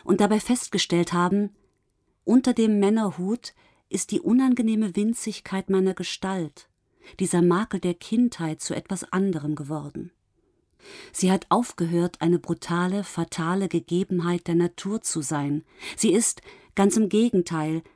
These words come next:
zu etwas der Natur Widersprechendem geworden, zu einer Wahl des Geistes, plötzlich gewollt. Plötzlich sehe ich mich wie eine andere, wie eine andere gesehen würde, von außen, die allen zur Verfügung steht,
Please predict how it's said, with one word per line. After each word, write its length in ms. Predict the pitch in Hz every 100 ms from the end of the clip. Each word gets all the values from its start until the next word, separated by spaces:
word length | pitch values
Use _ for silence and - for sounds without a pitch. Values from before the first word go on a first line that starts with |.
| _ -
zu 220 | - -
etwas 360 | - 226 208
der 120 | - 175
Natur 540 | 170 - - 214 214
Widersprechendem 920 | 185 170 - - 175 202 202 175 165
geworden, 600 | 160 139 160 160 151 160
zu 180 | - -
einer 300 | 175 180 170
Wahl 200 | 170 175
des 240 | 180 -
Geistes, 760 | - 180 220 - - 147 - -
plötzlich 720 | - 196 202 - 139 151 -
gewollt. 580 | - 160 165 180 165 - _ _ _ _ _ _ _ _ _ - - -
Plötzlich 600 | - 247 - - 277 -
sehe 340 | - 202 240
ich 180 | - 240
mich 160 | 240 -
wie 120 | 233
eine 280 | 190 196 -
andere, 560 | 196 214 196 147 151 143 - _ _ _
wie 180 | - 220
eine 260 | 190 196 -
andere 440 | 180 247 240 214
gesehen 520 | 180 165 202 202 202
würde, 480 | 180 220 226 151 147 - _ _
von 220 | - 185
außen, 600 | - 190 208 - 165 156 - _ _ _ _ -
die 100 | -
allen 220 | 190 233
zur 140 | 233 226
Verfügung 680 | 214 - - 247 214 165
steht, 560 | - - 151 147 147